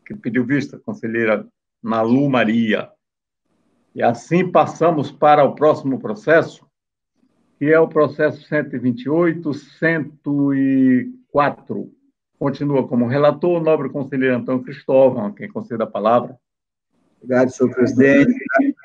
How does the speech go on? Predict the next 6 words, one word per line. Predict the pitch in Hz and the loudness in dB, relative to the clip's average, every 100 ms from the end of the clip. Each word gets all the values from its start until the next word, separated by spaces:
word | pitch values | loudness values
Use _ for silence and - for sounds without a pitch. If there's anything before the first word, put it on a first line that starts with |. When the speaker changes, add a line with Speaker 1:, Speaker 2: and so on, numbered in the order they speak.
| - - - _ _ _ - | -8 -8 -10 _ _ _ -4
Speaker 2:
Trato | 139 143 131 | 0 0 -2
o | |
presente | 120 123 117 - - | 0 2 2 2 0
processo | - - - - 147 151 - - 139 113 | -6 -4 0 2 4 2 2 -14 -14 -4
de | 117 | -2
aposentadoria, | 113 127 117 120 120 113 107 113 143 151 147 143 | -2 -2 -2 -2 0 -2 -2 0 4 6 6 4